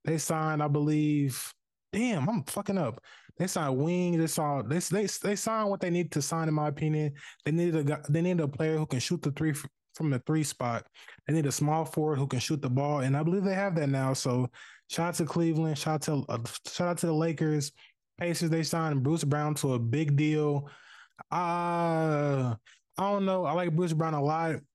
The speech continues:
I don't know. I, well, I don't like him that damn much. I like the Pacers, but they signed him. They also got Obi Toppin in the trade. They also just shipped out, uh, Chris Duarte.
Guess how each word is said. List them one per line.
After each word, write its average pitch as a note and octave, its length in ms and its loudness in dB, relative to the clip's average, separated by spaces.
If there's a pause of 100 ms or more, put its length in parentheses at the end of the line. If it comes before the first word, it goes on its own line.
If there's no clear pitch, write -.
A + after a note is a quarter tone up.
(120)
I D3+ 40 0
don't D#3+ 140 0
know. D#3 60 0
I, D3 360 -2
well, D#3+ 200 2
I D3+ 100 2
don't E3+ 120 0
like D3+ 80 0
him C#3+ 80 2
that D3 140 0
damn C3+ 180 2
much. B2+ 200 -2
I D#3 40 0
like D3 80 -4
the C#3 100 -2
Pacers, D#3 520 0
but C3+ 320 0 (400)
they C#3+ 80 0
signed E3+ 400 0
him. E3 420 0
They C#3 140 0
also D#3 340 0
got D3 300 0
Obi D3+ 220 0
Toppin D3+ 400 -4
in D3 140 2
the D3 40 0
trade. D3 560 0 (380)
They C#3+ 120 -2
also D#3 280 0
just D3+ 240 0
shipped D#3+ 260 -4
out, C#3+ 240 -4 (100)
uh, D3 180 0
Chris C#3+ 260 -2
Duarte. C#3+ 680 0